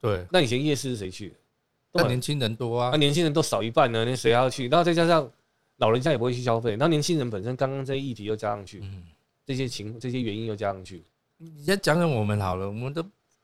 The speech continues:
Speaker 2: 我们也不会去啊。
Speaker 1: 我们去的比例都比以前少。
Speaker 2: 不是，因为我们会觉得去夜市了，
Speaker 1: 嗯哼。
Speaker 2: 坦白讲，东西的品质又不好。
Speaker 1: 不是，有时候除非是那个老店还在那里，你会去吃一下啦。
Speaker 2: 那很少啦。
Speaker 1: 那是吃回忆的感觉嘛。
Speaker 2: 对啊，但是我的意思说你，你，你也不会去买一些生活杂物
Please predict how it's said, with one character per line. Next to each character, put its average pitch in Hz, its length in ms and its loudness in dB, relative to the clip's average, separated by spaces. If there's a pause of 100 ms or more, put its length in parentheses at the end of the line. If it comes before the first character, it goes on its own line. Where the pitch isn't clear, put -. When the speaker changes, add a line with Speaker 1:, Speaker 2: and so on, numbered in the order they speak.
(140)
Speaker 2:
我 117 80 -4
们 147 100 4
也 - 20 0
不 143 60 4
会 165 80 6
去 156 200 0
啊。 131 240 4
Speaker 1:
我 135 60 -2
们 156 80 2
去 202 100 0
的 165 80 2
比 127 180 -2
例 151 80 -4
都 156 60 -2
比 147 140 -2
以 123 40 0
前 - 280 -4
少。 95 220 -2
Speaker 2:
不 - 40 -2
是， 170 120 4
因 190 60 2
为 220 60 6
我 196 80 6
们 117 120 0
会 156 100 4
觉 123 80 -2
得 117 80 0
去 135 160 -10
夜 131 160 -2
市 107 220 -8
了， 82 180 -14
Speaker 1:
嗯 127 60 -6
哼。 - 20 -4
Speaker 2:
坦 113 80 -4
白 113 140 2
讲， 90 180 -4 (140)
东 135 120 -2
西 131 200 -4
的 123 100 -4
品 82 220 -10
质 - 140 -20
又 98 120 -10
不 95 80 -18
好。 - 160 -20 (140)
Speaker 1:
不 196 80 0
是， 185 80 4
有 120 100 2
时 127 80 4
候 208 80 8
除 - 160 2
非 165 60 6
是 160 80 2
那 170 80 2
个 143 100 -2
老 92 160 0
店 127 160 0
还 101 100 -2
在 117 140 -2
那 110 200 -2
里， - 180 -20
你 104 80 -10
会 113 40 -6
去 123 80 -8
吃 120 220 -8
一 101 80 -10
下 90 240 -10
啦。 - 140 -20 (320)
Speaker 2:
那 123 100 -6
很 107 140 -6
少 - 240 -12
啦。 - 120 -20
Speaker 1:
那 165 80 0
是 165 120 0
吃 165 160 0
回 123 200 2
忆 131 120 -4
的 104 80 -4
感 87 180 -10
觉 - 220 -20
嘛。 - 100 -20 (260)
Speaker 2:
对 127 120 6
啊， 110 100 4
但 143 100 2
是 160 80 2
我 131 80 2
的 123 60 0
意 139 60 0
思 120 60 -6
说 131 120 0
你， 92 240 -8
你， 98 160 -12
你 123 140 -2
也 135 60 2
不 104 100 -4
会 107 40 0
去 113 160 2
买 110 220 -4
一 82 80 -16
些 98 140 -12
生 98 220 -10
活 87 120 -12
杂 80 240 -16
物 87 120 -14